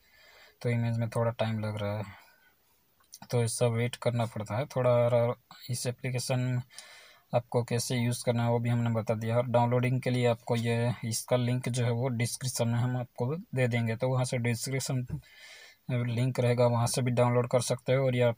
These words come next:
सीधे प्ले स्टोर में जाके भी डाउनलोडिंग कर सकते हो। और इसको कैसे यूज़ करना वगैरह है वो हमने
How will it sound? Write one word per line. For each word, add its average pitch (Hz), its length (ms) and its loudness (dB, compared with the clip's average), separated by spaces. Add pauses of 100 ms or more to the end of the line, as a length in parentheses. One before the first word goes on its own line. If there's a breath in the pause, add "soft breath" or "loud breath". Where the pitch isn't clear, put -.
(120)
सीधे 123 280 0
प्ले 123 200 2
स्टोर 123 260 2
में 127 200 0
जाके 117 260 2
भी 123 140 0
डाउनलोडिंग 117 480 0
कर 107 160 -2
सकते - 300 -6
हो। 95 200 -6 (260)
और 113 120 -2
इसको 120 240 -2
कैसे 123 320 -2
यूज़ 127 260 -2
करना 127 280 0
वगैरह 123 340 0
है 123 100 0
वो 120 220 0
हमने 120 240 -2